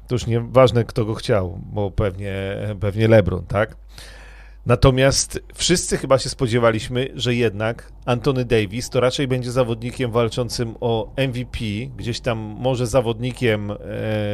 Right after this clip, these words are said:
z bańki, z playoffów. I gdyby to tak było, a była ta,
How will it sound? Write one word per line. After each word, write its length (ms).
z 880
bańki, 580
z 80
playoffów. 720
I 100
gdyby 340
to 140
tak 320
było, 320
a 80
była 340
ta, 120